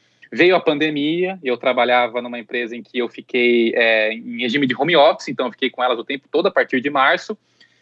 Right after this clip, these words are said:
E daí teve o boom, né, de consumo dessa, das plataformas digitais. E a gente cresceu muito com o TikTok.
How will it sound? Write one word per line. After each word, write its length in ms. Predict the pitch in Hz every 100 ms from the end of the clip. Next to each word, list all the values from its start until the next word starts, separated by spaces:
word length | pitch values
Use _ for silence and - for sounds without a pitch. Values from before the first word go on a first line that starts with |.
| -
E 120 | 202
daí 200 | 185 185
teve 220 | 196 175
o 80 | 226
boom, 300 | 139 170 220 -
né, 160 | 127
de 100 | 135
consumo 600 | 110 160 - - 143 165
dessa, 560 | 110 110 - 107 101 98
das 220 | 104 107
plataformas 800 | - 104 135 - 110 127 127 104
digitais. 720 | 101 131 - 110 113 156 - _ _ _ _ _ _ -
E 60 |
a 40 | 139
gente 220 | 139 -
cresceu 400 | - 170 - 170
muito 280 | 156 185 -
com 100 | 147
o 40 |
TikTok. 480 | - 139 - 101 -